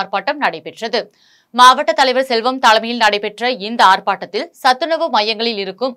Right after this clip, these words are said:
அறுபதாயிரத்திற்கும் மேற்பட்ட காலி பணியிடங்களை உடனே நிரப்ப வேண்டும் என்றும், சத்துணவு ஊழியர்களுக்கு முறையான காலமுறை ஊதியத்தையும் குடும்ப பாதுகாப்புடன் கூடிய ஓய்வூதியத்தையும் வழங்க வேண்டும் என்பன உள்ளிட்ட பத்து அம்ச கோரிக்கைகளை வலியுறுத்தி, நூறுக்கும் மேற்பட்ட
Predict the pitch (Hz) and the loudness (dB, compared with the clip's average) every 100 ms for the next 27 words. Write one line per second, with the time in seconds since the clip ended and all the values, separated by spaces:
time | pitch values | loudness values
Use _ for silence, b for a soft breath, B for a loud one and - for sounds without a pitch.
0 | 202 208 233 220 214 208 247 311 233 214 | 0 0 0 2 2 2 -6 -4 -4 -4
1 | 214 226 254 202 208 262 262 196 196 190 | -4 -2 -2 2 2 2 0 -4 -2 -6
2 | 180 196 190 b b - 269 294 339 226 | -2 -2 -2 b b 0 2 2 0 -2
3 | 214 226 220 214 185 170 214 180 b b | -2 -2 -4 -4 -8 -6 -6 -6 b b
4 | - 269 262 302 311 247 247 233 214 208 | 0 2 2 -2 -2 -2 0 0 0 -4
5 | 302 302 220 226 220 277 311 240 247 262 | -4 -4 -2 4 4 2 2 4 4 2
6 | 254 226 202 208 202 190 220 185 b b | -2 -4 -4 -4 -4 -4 -6 -8 b b
7 | 294 311 330 - 226 220 254 240 240 247 | 0 2 2 4 4 4 2 -2 -2 -6
8 | 240 220 214 226 202 247 214 220 214 220 | -4 -4 -2 -2 -2 -2 -4 -8 -8 -6
9 | 269 202 190 233 254 208 202 190 180 190 | -8 -2 2 2 0 -2 -2 -4 -4 -2
10 | 208 180 175 190 247 269 226 247 330 240 | -2 -6 -6 -2 -2 0 -2 0 0 0
11 | 220 233 214 208 208 190 196 208 175 175 | 0 -6 -4 -4 -4 -2 0 0 -4 -6
12 | 180 180 247 - b b b 277 320 330 | -8 -6 -6 -6 b b b -2 -2 -2
13 | 359 277 240 247 240 | -2 -2 -2 -2 -4